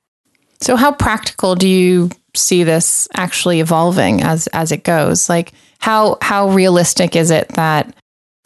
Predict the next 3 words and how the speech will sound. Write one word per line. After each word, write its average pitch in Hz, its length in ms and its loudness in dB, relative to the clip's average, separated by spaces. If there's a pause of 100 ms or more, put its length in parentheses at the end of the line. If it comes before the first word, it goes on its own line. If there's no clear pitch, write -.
(240)
which 214 440 2
generation 180 1120 4
in, 175 480 4